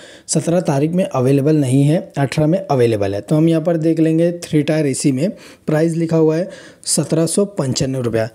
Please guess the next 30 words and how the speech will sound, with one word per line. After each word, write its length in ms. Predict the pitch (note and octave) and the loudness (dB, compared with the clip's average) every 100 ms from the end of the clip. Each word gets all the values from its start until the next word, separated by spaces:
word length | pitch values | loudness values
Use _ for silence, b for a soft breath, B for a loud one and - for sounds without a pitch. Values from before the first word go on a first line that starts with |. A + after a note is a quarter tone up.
| B B - | B B 0
नीचे 280 | F#3+ B3 A#3+ | 0 2 0
देख 160 | A3+ | 0
सकते 240 | A#3 G#3+ A3 | -2 0 0
हो 60 | |
यहाँ 140 | F#3 E3+ | 0 -2
पर 100 | F3+ | 0
क्लिक 260 | F3 F3+ | 0 0
कर 80 | F#3 | 0
लेना 160 | F3 F3 | -2 -2
है। 60 | |
क्लिक 280 | D#3+ D#3 D#3+ | 0 0 0
करने 220 | E3 D#3 | -2 -2
के 80 | D#3 | -2
बाद 220 | D#3+ D#3+ | 0 0
बेस 340 | C#3 C3+ D3 - | 0 2 2 0
फेयर, 340 | E3+ D#3+ E3 E3 - C#3+ | -2 -2 -2 -8 -6 0
रिजर्वेशन 640 | B2+ C#3 D3+ D#3 E3+ E3 | 0 0 -2 -2 0 0
चार्ज, 340 | E3 D3+ D3+ - _ C#3 | 0 -2 -4 -8 _ -4
जीएसटी 400 | C3 C#3 - D#3+ | -2 0 0 0
वगैरह 320 | C#3+ D3 D#3 | 2 0 -2
पूरा 260 | D3+ D3+ D3+ | -2 -2 -2
टोटल 340 | C#3+ C3 D3+ | -2 0 0
यहाँ 140 | C#3+ B2+ | 0 0
पर 140 | D3 | -2
दिया 240 | C3 C3 D3 | 0 2 2
हुआ 140 | D3 | 2
है, 60 | C3+ | 0
देख 140 | C#3 | 0
सकते 240 | C#3 - | -2 0
हो 200 | D#3+ F3 | 0 -2